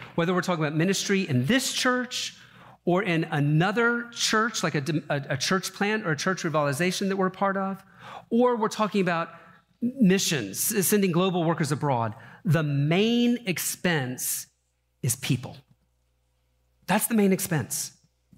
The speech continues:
Supporting ministry means supporting proven, fruitful people who are gifted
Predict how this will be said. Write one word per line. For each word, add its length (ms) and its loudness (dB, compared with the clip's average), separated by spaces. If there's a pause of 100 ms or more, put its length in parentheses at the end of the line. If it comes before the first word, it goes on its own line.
(840)
Supporting 560 2
ministry 460 2
means 600 2
supporting 720 0 (360)
proven, 880 4 (260)
fruitful 1000 0 (300)
people 460 -2 (1300)
who 100 2
are 60 2
gifted 500 -2